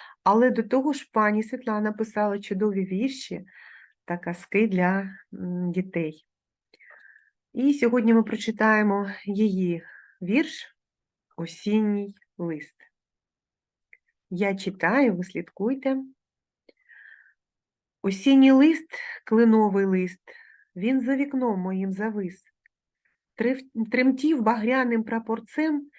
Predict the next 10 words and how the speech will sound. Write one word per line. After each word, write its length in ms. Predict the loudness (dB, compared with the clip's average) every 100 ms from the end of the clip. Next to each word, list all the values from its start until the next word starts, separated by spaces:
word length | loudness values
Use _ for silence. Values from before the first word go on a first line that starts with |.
| -20 -20 -20 _
і 80 | -4
заглядав 560 | 0 0 0 0 0 0
мені 280 | -2 -2
в 40 | -2
лице. 540 | -4 -6 -10 -12 -12 -16 _ _ _ _ _ _
Та 180 | -2 2
раптом 480 | 2 0 -4 -6 -6
з 120 | -10
купою 420 | -6 -4 0 0
братів 560 | 2 0 -2 -4 -4